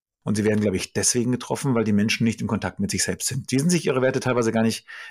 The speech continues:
bewusst oder sie werden so korrumpiert in der Sozialisierung in Unternehmen, dass sie über Jahrzehnte eigentlich so eine Art Maske entwickeln, ne?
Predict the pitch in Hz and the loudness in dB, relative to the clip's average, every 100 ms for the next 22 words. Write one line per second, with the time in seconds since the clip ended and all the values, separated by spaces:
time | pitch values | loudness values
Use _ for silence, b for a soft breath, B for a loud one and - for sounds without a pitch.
0 | - 110 185 - - 180 175 139 127 120 | -4 2 2 2 0 2 2 2 2 4
1 | 123 117 156 160 139 113 107 - 208 165 | 2 2 0 0 0 0 0 2 2 2
2 | - - B B _ - 170 156 135 135 | 0 -12 B B _ -2 2 4 2 2
3 | 135 117 107 151 160 123 113 101 98 104 | 0 2 2 2 2 2 2 2 2 4
4 | 117 156 185 127 139 120 113 107 - 170 | 4 2 0 0 0 2 2 2 0 2
5 | 190 180 135 160 B B B B B B | 2 4 2 2 B B B B B B
6 | - 127 143 - 120 - 110 - 101 135 | 0 2 2 2 2 2 0 2 2 4
7 | - - 131 104 - 214 160 202 214 123 | 2 2 2 2 0 0 2 2 2 2
8 | 180 226 | 2 0